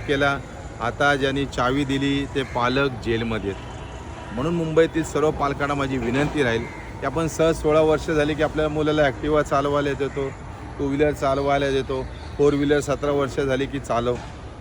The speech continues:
कृपा करून असं करू नका. कायदा किती कडक आहे बघा.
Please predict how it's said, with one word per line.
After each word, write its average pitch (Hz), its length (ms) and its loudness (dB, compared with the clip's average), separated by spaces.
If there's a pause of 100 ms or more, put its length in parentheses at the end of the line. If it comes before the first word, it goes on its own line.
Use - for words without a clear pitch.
कृपा 123 240 4
करून 151 180 4
असं 143 200 0
करू 135 240 0
नका. 139 300 0 (720)
कायदा 123 280 4
किती 151 280 0
कडक 143 320 2
आहे 151 100 6
बघा. 135 260 2